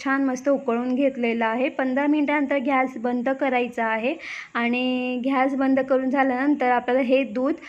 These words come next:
अ, साधारणपणे आपल्याला कोमट करून घ्यायचं आहे. तर इथे मी दहा मिनटं हा दूध कोमट करून घेतलेला आहे. तर, अ, इथे मी,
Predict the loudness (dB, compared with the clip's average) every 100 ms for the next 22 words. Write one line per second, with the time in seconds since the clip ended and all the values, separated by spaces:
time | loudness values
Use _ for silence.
0 | -20 -8 -2 0 0 2 2 2 0 0
1 | 0 0 0 0 2 2 2 2 2 0
2 | 0 0 0 0 0 0 -2 -4 -4 -2
3 | -2 -2 -2 0 2 2 0 0 2 2
4 | 0 2 2 2 -2 -2 -4 -2 -2 0
5 | -2 -2 -2 0 0 0 -2 -4 -6 -4
6 | -2 -2 -2 -4 -10 -16 -14 -4 0 2
7 | 2 2 -2 _ -20 -20 -20 _ _ _
8 | -14 -4 0 4 4 4 2